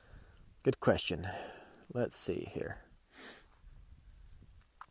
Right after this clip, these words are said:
Uh, Diane Gross says, "For some reason, my new mule wants to buck when asked to canter. What do you suggest I do,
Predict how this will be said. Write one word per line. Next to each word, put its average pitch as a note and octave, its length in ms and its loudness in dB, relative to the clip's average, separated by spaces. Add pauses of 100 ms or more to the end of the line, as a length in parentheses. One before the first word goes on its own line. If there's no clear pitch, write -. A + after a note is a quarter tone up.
(360)
Uh, A2 200 8
Diane C#3+ 480 12
Gross B2 360 12
says, B2 720 10 (400)
"For A#2+ 160 8
some G3 420 12
reason, F3 680 12 (800)
my B2 260 12
new B2+ 240 12
mule B2+ 480 12
wants A#2 320 8
to B2 120 8
buck A2+ 440 8
when A#2 140 8
asked A#2 320 6
to B2 60 0
canter. F#2+ 560 2 (440)
What D#3+ 180 12
do D#3+ 80 12
you D3 80 12
suggest G#2 640 10
I A#2+ 120 10
do, C#3 640 12